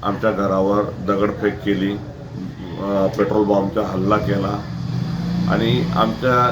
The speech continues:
घराला जाळण्याचा पूर्ण प्रयत्न केलेला आहे. येऊन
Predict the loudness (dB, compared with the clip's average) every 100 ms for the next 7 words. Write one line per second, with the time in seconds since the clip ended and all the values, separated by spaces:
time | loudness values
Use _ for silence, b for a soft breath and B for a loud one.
0 | 2 0 2 2 2 2 2 0 -2 -2
1 | -4 -2 -2 -2 -2 -2 -4 -4 -4 -4
2 | -4 -4 -6 -6 -6 -6 -6 -6 -4 -6
3 | -6 -4 -2 -2 -2 0 -2 0 0 0
4 | 0 2 4 4 4